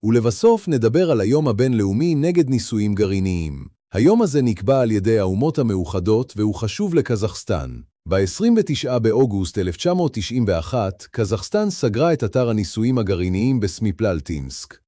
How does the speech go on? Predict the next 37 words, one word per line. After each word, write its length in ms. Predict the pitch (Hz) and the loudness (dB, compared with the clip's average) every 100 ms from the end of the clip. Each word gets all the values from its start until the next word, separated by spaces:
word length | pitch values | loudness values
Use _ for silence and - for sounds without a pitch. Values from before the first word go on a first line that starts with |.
| _ | _
שם 300 | - 202 226 | -4 0 2
נערכו 500 | 190 131 107 160 165 | 4 2 0 2 2
ארבע 280 | 104 98 104 | 2 0 0
מאות 220 | 170 202 | 0 -2
חמישים 420 | - 123 98 175 143 | -2 -2 -2 -2 -2
ושש 300 | 104 95 - | -4 -4 0
ניסויים 640 | 135 107 - 107 135 131 | 0 0 -2 -2 0 2
בין 160 | 110 147 | 2 0
השנים 440 | 113 110 123 135 | -2 -2 0 0
אלף 180 | 95 90 | 0 -4
תשע 180 | - 185 | -4 -2
מאות 220 | 185 135 | -2 -2
ארבעים 320 | 104 101 101 | -2 -2 -2
ותשע 580 | 87 - 156 135 110 95 | -2 0 0 0 0 -2
לאלף 340 | 95 92 92 - | 0 -2 -2 -2
תשע 180 | 185 | -2
מאות 200 | 185 147 | 0 -2
שמונים 360 | - 110 92 92 | -2 -2 -2 0
ותשע. 560 | 92 - 85 76 90 65 - _ - | -2 -2 -2 -4 -8 -10 -12 _ -2
ניסויים 500 | 110 101 123 208 226 | 0 2 2 4 2
אלה 200 | 170 170 | 2 2
השפיעו 520 | 120 101 - 190 190 | 2 0 -4 0 2
בקרינה 540 | 127 95 104 104 117 107 | 2 0 0 0 2 0
על 100 | 98 | 0
בערך 460 | 107 143 170 - | 2 2 2 0
מיליון 400 | 110 98 139 190 | 0 2 2 2
וחצי 460 | 151 - 113 - 104 | -2 -2 -2 -2 -2
אנשים. 540 | 92 85 98 78 67 60 _ - | -2 -4 -6 -6 -8 -14 _ -2
האירוע 440 | 98 104 185 220 | 0 2 4 4
מחזק 500 | 160 - 120 110 190 | 2 0 0 0 0
את 100 | 175 | 0
הצורך 480 | 110 - 175 156 127 | -4 0 2 2 0
בשאיפה 600 | 104 - 101 90 - 165 | -2 -2 -4 -2 0 2
לעולם 480 | 139 95 107 156 147 | 2 2 2 0 0
ללא 280 | 107 131 175 | 2 2 2
נשק 320 | 135 110 101 | 0 -2 -4
גרעיני. 560 | 82 90 90 85 69 | -2 -2 -2 -2 -6